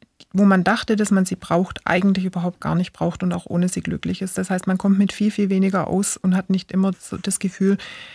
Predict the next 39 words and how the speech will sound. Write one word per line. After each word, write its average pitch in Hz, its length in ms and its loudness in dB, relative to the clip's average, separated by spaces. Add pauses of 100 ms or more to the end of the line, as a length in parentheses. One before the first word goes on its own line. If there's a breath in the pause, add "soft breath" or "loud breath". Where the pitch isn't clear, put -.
(160 loud breath)
das - 140 -18
muss 190 100 4
ich 175 100 0
noch 175 160 -2
kaufen 220 520 2
und - 180 -4
das - 120 -2
brauche 202 360 0
ich - 160 -6
noch 196 280 0
und 180 460 0
das 208 180 2
fehlt 208 400 2
mir. 202 280 4 (760 loud breath)
Genau, 208 200 6
und 208 100 8
man 208 240 8
wird 269 140 0
natürlich 220 400 2
auch 190 140 -2
ein 196 80 4
bisschen 190 240 2
kreativer, 190 680 0
weil 185 100 2
man 190 120 2
sich 190 220 -6
einfach 185 340 -4
dann 190 320 2
versucht, - 760 -6
mit - 360 2 (100)
Alternativen 220 640 2
zu 214 180 0
helfen 226 500 0 (840 soft breath)
und 214 200 6
vielleicht 208 340 2
Dinge 214 240 4
auch - 180 0
mehrmals 269 420 4
verwendet. 240 680 4